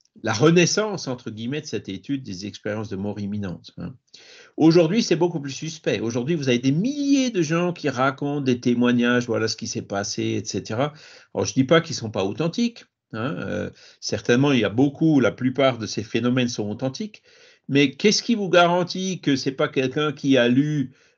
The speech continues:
euh, le livre de Moody et qui s'est dit, «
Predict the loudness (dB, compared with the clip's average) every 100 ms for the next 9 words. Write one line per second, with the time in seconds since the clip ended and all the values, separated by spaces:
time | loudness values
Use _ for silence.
0 | -4 0 2 2 2 2 4 4 4 2
1 | 2 -2 -2 -2 -4 -4 -2 -2 0 -2
2 | -4